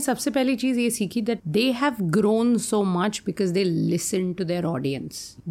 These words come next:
Their read on analytics, YouTube analytics and how what is doing, how is it performing is really good. That's why they're in millions now because they read what people wanted. They, they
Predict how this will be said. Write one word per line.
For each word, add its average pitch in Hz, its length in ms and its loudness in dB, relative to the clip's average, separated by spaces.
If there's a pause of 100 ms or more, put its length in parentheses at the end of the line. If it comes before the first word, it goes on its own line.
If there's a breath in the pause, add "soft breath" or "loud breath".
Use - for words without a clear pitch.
(100)
Their 240 220 2 (240)
read 240 380 4
on 269 120 0 (180)
analytics, 180 680 0 (120)
YouTube 208 320 2
analytics 190 480 -2
and 196 140 -2 (120)
how 175 180 2 (300)
what 175 140 -2
is 190 200 2
doing, 185 340 0
how 165 200 0
is 190 140 0
it 202 140 -4
performing 190 580 -2
is 196 220 2 (100)
really 196 260 2
good. 151 240 -4
That's 165 200 -2
why 196 60 0
they're 190 180 0
in 196 120 0
millions 185 320 0
now 175 180 0
because 220 400 -2
they 208 180 2
read 208 400 2
what 254 120 0
people 247 300 2
wanted. 196 400 0
They, 214 400 2
they 180 300 -2